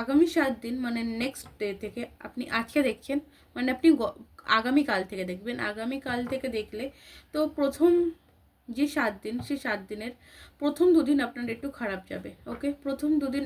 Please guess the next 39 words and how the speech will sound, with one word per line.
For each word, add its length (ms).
একটু 160
ups 200
and 140
ডাউনের 380
মধ্যে 300
দিয়ে 200
যাবে, 200
কোনো 200
রকম 160
হ্যাং 140
পজিশনের 500
মধ্যে 280
দিয়ে 160
যেতে 200
পারে, 160
কোনো 240
কিছু 140
ভালো 160
লাগবে 320
না, 40
কোনো 180
কিছু 140
ভালো 160
লাগছে 360
না, 60
কোনো 220
কিছু 160
এগোচ্ছে 460
না, 40
কোনো 180
কিছু 140
এগিয়ে 260
নিয়ে 180
যেতে 220
পারছি 340
না। 60
But 120
আপনি 240
যদি 120